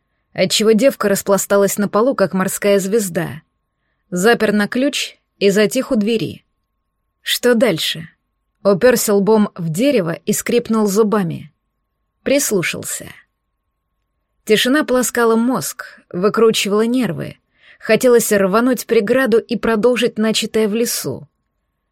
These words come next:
Но тогда Варвара точно не сыграет влюбленную невесту.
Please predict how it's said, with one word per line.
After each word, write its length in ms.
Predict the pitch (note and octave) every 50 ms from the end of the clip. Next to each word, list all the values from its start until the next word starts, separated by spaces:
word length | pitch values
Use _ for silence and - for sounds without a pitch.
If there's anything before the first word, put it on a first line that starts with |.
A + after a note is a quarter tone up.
| _ _ _ _ - F#3
Но 240 | F#3+ G3 G3 F#3+ F#3+
тогда 340 | - G3 F#3+ F#3+ G3 G3 F#3+
Варвара 380 | G3 G3 F#3 F#3+ G3+ G3+ G3+
точно 380 | G3 - - D#4 D#4+ - - G3
не 140 | F#3 F3+ E3+
сыграет 440 | - - F#3 F3 F#3+ G3 F#3 -
влюбленную 640 | E3+ F#3+ G3+ G3 F3+ F#3+ F#3+ G3 F#3+ G3 G3 G3 G3+
невесту. 600 | G#3 A#3 C4+ C4 A#3+ C#3+ B2 - - - - C#3+